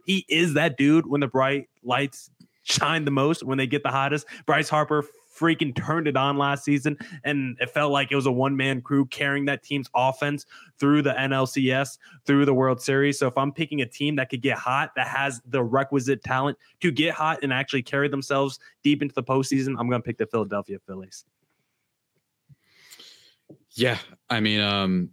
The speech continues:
Speaker 2: that pick was probably what was gonna be my next one.
Speaker 1: Ooh.
Speaker 2: The only thing I'd say is just based on vibes, they d-,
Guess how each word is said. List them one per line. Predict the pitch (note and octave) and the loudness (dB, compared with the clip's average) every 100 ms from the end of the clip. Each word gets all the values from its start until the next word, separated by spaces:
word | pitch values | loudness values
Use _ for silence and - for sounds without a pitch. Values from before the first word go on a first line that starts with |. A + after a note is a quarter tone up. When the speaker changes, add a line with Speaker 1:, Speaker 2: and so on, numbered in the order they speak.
| _ | _
Speaker 2:
that | B2 A2+ | -2 0
pick | C3 A#2 | -2 0
was | A#2 | 0
probably | - A2+ A2 | 0 0 2
what | A2 G2+ | 2 0
was | G2+ | -2
gonna | A2 | 0
be | G2+ | 2
my | G2 | 2
next | F#2+ G#2 - - | 2 -2 -2 0
one. | E3 D#3+ - - - | 0 0 -8 -10 -2
Speaker 1:
Ooh. | |
Speaker 2:
The | D#3+ | 2
only | G3 A3+ | 4 4
thing | A3+ | 4
I'd | G#3 E3 | 2 2
say | - F3+ | 2 4
is | D#3 | 2
just | - D#3 - | 2 0 2
based | D3+ - | 0 2
on | C#3+ A2 | 0 0
vibes, | G#2+ A#2+ C#3 D3 B2+ - - - - - | 0 0 0 -2 -4 -6 -8 -18 -10 -4
they | |
d-, | A#2 | -2